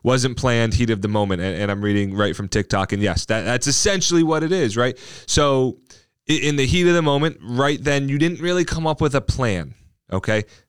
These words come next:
Makes it second-degree murder. First-degree murder is you've come up with a plan. You've had this, what the law calls malice aforethought,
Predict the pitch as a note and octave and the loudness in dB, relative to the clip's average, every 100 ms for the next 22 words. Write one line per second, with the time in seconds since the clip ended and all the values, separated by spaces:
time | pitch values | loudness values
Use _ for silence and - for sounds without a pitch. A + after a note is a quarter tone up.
0 | _ - B2+ B2 A#2 B2+ B2 A2 G2+ G#2+ | _ -6 -2 -2 0 -2 -2 -4 -2 -2
1 | F#2+ F2 D2 _ _ _ _ _ _ - | 0 -4 -6 _ _ _ _ _ _ -2
2 | A3 A3+ D#3 C#3+ C3+ B2 A#2 A2 G#2+ G2+ | 0 0 0 0 0 0 0 2 2 0
3 | - _ - D#3 C#4+ C#4 - G3+ F#3 E3+ | -8 _ -8 0 0 0 -2 -4 0 -2
4 | E3 C#3+ C3 - C3 G#2+ B2 D#3 D3 D3+ | -2 -4 -4 -2 -2 -2 -4 -4 -4 0
5 | C#3+ C3 C3 C3 B2+ B2+ A2+ A#2 A#2+ A#2 | 0 0 -2 -2 0 0 0 2 2 0
6 | A#2+ A#2 G#2+ G#2+ A2+ A2+ A#2 - A2+ G#2+ | 0 0 -2 -2 0 0 -2 -2 0 0
7 | A#2 G#2+ G#2+ | 0 0 0